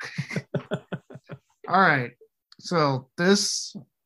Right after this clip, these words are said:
I'm gonna go into, it might explain why this film feels the way it does and the show feels the way it does.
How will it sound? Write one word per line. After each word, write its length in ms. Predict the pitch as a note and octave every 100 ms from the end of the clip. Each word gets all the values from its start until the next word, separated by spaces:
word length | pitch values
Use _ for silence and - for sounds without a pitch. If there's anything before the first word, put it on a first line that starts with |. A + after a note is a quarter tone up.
| - C3+ - -
I'm 100 | E3
gonna 200 | E3+ E3
go 200 | E3 E3
into, 400 | D#3 C3+ D3 C#3+
it 80 | D3
might 320 | D3 F3+ G3+
explain 520 | F3 - E3+ D#3+ D3
why 340 | C#3 D3 D3 D3
this 300 | C#3+ C#3+ -
film 260 | D3 C#3 C3
feels 240 | C#3 C3
the 60 | C3+
way 140 | B2+
it 100 | B2
does 380 | B2 C3 - -
and 100 | C#3+
the 40 | C3+
show 200 | D#3 C#3
feels 200 | C3+ B2
the 60 |
way 80 | B2+
it 80 | A2
does. 300 | A#2 A2+